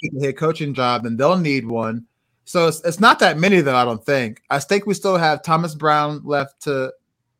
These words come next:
decide on, Studsville, Shermer,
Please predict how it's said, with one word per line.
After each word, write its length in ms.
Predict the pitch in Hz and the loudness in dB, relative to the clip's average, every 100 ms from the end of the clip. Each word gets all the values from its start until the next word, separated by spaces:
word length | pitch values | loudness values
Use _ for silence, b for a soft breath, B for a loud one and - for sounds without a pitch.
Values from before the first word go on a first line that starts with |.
| _ | _
decide 420 | 135 - 135 131 | -10 -2 0 0
on, 360 | 127 123 123 127 | -2 -2 -4 -8
Studsville, 840 | - - 151 147 123 139 135 135 131 | -14 -2 -2 -2 -4 -2 -2 -2 -6
Shermer, 680 | - 135 131 127 127 123 | -4 -2 -2 -2 -2 -4